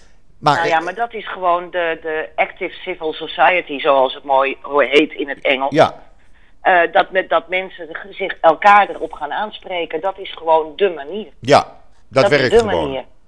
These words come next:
Speaker 1: Ja, ik stond
Speaker 2: Dat
Speaker 1: van de
Speaker 2: werkt,
Speaker 1: week, eh,
Speaker 2: ja.
Speaker 1: bij mij in de lift. En hij stopte op, eh,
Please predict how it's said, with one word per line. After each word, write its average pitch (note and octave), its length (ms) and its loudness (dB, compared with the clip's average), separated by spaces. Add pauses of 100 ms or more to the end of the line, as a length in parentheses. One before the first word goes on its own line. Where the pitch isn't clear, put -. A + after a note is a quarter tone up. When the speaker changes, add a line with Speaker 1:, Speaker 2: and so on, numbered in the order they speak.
Speaker 1:
Ja, A2+ 260 2
ik C3+ 100 -6
stond D3+ 260 -2
Speaker 2:
Dat F3 120 4
Speaker 1:
van C3 60 0
de C#3 100 8
Speaker 2:
werkt, C3+ 260 2
Speaker 1:
week, C#3 100 2
eh, B2 100 6
Speaker 2:
ja. - 80 2
Speaker 1:
bij A2+ 100 -2
mij A#2 220 0
in G#2 80 -6
de F#2+ 100 -4
lift. B2 380 -6 (600)
En G#2+ 380 -6
hij F#2+ 180 -4
stopte A2 420 -4
op, G2 320 -10
eh, F#2+ 160 -2